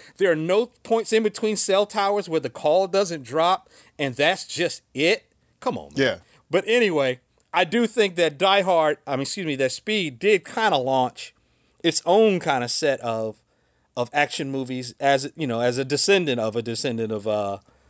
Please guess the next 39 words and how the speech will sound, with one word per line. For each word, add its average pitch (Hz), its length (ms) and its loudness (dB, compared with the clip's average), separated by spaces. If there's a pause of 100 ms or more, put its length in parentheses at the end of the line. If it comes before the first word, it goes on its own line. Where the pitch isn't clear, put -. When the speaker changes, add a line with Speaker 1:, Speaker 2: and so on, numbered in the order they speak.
(300)
Speaker 1:
of, 117 180 2
of 110 140 0
Die 110 220 4
Hard. 101 280 -2 (580)
Speaker 2:
Yeah, 240 120 0
for 180 160 -4
sure. 165 600 -2
And, 165 180 0
you 220 60 -2
know, 160 180 2
the 143 160 -2
other 220 100 0
thing, 170 300 -4
too, 254 240 -2
is, 135 160 0
is 131 140 -6
that, 131 380 0
you 143 80 -8
know, 120 240 2
it 135 140 0
also, 156 500 0 (100)
within 185 400 0
that, 123 260 2
it 120 80 2
launches, 131 720 -2
you 139 120 -6
know, 113 240 2
the 104 120 -6
type 135 360 -2
of 110 260 -2 (300)
Die 135 220 2
Hard 135 240 0
scenarios 123 720 0
within, 123 320 0
like, 117 240 0
these 113 380 -4 (240)
seemingly 180 560 0
mundane 131 720 -2
circumstances. 110 960 -4